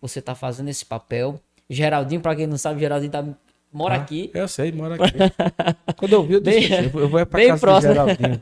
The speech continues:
Speaker 1: <laughs> E um dia teve um convidado dele que entrou até aqui, que
Speaker 2: Que foi?
Speaker 1: viu a, que fu-, que tava aberta, ele já entrou até aqui. É, esse trabalho eu acho sensacional. Padre Monteiro, eu, eu, eu tive o prazer e a satisfação tanto de ir pras celebrações dele,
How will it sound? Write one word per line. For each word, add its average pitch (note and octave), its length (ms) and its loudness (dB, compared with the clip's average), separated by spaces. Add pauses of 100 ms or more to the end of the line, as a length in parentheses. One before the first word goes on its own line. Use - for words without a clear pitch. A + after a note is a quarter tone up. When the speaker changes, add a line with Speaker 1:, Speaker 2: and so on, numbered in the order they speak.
(120)
Speaker 1:
<laughs> - 140 -14
E C4+ 120 0
um D4+ 100 0
dia A3+ 200 4
teve F#3 220 -2
um E3 80 -6
convidado C#3 500 -4
dele C#3+ 160 -4
que - 120 -8
entrou C#3 260 0
até D#3+ 240 2
aqui, C3+ 440 -4 (180)
que - 120 0
Speaker 2:
Que B2+ 60 -2
foi? D#3 140 6
Speaker 1:
viu D3+ 80 4
a, C#3+ 140 -4
que E3+ 140 -6
fu-, D#3 260 -12
que E3 340 -10 (220)
tava C#3 220 0
aberta, C#3 460 -2
ele B2 140 -6
já C3 80 -4
entrou D3 240 -6
até C#3+ 360 -6
aqui. B2 340 -6 (420)
É, C#3 180 0
esse D#3 180 -2
trabalho C#3+ 320 -2
eu C#3 40 0
acho C#3 140 -2
sensacional. B2+ 840 -8 (320)
Padre C3+ 240 0
Monteiro, C#3 680 -2
eu, A#2+ 180 -6
eu, B2+ 420 -6
eu B2 120 -8
tive B2+ 560 -6
o B2+ 180 -18
prazer A2+ 320 -6
e - 20 -4
a B2 40 -4
satisfação A#2 640 -8
tanto D#3+ 300 -8
de C#3 140 -10
ir C3 40 -8
pras - 260 -10
celebrações A#2+ 680 -8
dele, A#2+ 240 -8